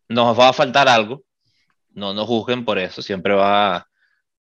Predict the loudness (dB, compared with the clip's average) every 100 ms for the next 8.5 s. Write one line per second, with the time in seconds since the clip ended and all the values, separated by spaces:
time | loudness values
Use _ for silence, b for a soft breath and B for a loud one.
0 | _ -6 -2 0 2 0 0 -2 -2 0
1 | -2 -2 -2 -2 -2 -2 -2 -6 -8 -10
2 | -12 -16 -10 -6 -4 0 0 0 -2 -2
3 | -2 -4 0 2 4 4 2 2 0 -2
4 | -4 0 -2 0 0 -2 -4 -8 -14 -14
5 | -14 -16 -8 -4 -2 -2 -2 -2 -4 -6
6 | -12 b b b _ _ _ _ _ _
7 | _ _ _ _ -4 0 0 -2 -2 0
8 | 4 4 6 2 0